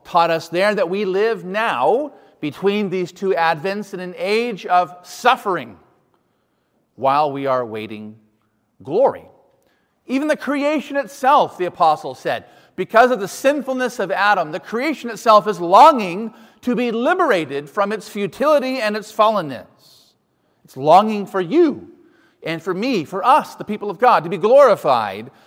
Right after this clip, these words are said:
in our bodies, and the creation will follow along. What Paul was saying there is now explained a little bit here in our passage this morning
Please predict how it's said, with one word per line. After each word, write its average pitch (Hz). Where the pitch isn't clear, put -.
in 165
our 175
bodies, 131
and 110
the 110
creation 135
will 110
follow 113
along. 101
What -
Paul 120
was 104
saying 196
there 110
is 101
now 104
explained 143
a -
little 98
bit 101
here 117
in 104
our 98
passage 107
this 98
morning 147